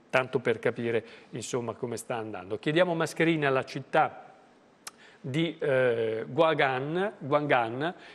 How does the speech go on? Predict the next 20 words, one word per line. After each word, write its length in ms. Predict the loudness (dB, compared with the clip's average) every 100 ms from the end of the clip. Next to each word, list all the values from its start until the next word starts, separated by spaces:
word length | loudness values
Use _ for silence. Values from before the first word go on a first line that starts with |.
| -8
Italia 380 | 0 2 4
Viva 240 | 2 4 4
fa 140 | 2
appello 420 | 0 2 4 4
a 40 | 2
Gambini, 480 | 2 0 0 0 0
abbiamo 360 | 0 -2 0
un 60 | 0
rapporto 520 | -2 2 2 2 -2
con 140 | -4
il 100 | -6
centro 380 | -6 -4 0 -2
cinese, 580 | -2 -4 -2 0 2 0 -2 -20
si, 480 | -14 -6 0 0 0
eh, 200 | 0 0
segua 360 | 4 2 4 4
dunque 320 | 2 2 4
l'esempio 420 | 4 2 -2 -2
di 120 | -4
Cagli. 460 | 0 0 0 -4